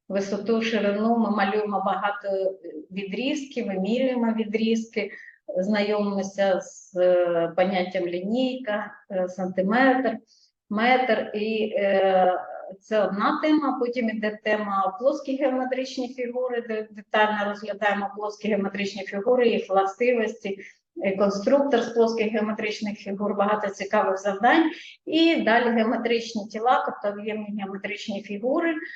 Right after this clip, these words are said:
а також, е, симетрія. Досить ґрунтовно, е, в нашому посібнику розглядаються геометричні поняття. І останній розділ — це робота з даними, там теж,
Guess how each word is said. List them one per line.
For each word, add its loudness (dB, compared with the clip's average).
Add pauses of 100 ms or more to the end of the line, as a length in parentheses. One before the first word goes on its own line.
(220)
а 0
також, 2 (100)
е, -2
симетрія. -2 (880)
Досить 4
ґрунтовно, 2 (480)
е, 8
в -2
нашому -4
посібнику -2
розглядаються 2
геометричні -4
поняття. 0
І 0
останній 2
розділ — -6
це -4
робота -2
з -6
даними, 4
там -2
теж, -6